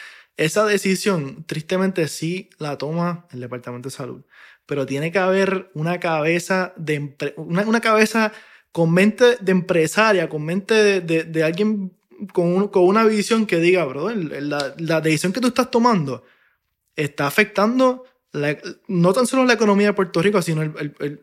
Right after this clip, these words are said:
el, el bolsillo de ese patrono que le suple a empleados, que le suplen a su familia, que le suple", o sea, todo es una cadena que, y viene antes de lo, del Omicron.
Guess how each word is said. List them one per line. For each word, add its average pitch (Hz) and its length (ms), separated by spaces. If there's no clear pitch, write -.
el, 156 220
el 165 140
bolsillo 190 880
de 165 320
ese 202 180
patrono 220 640
que 170 120
le 160 140
suple 214 540
a 175 100
empleados, 196 640
que 185 120
le 156 120
suplen 214 360
a 185 40
su 170 140
familia, 208 480
que 170 80
le 160 80
suple", 208 240
o 165 40
sea, 156 180
todo 170 240
es 214 60
una 220 160
cadena 220 400
que, 156 380
y 147 100
viene 151 180
antes 196 200
de 180 100
lo, 185 100
del 170 180
Omicron. 147 640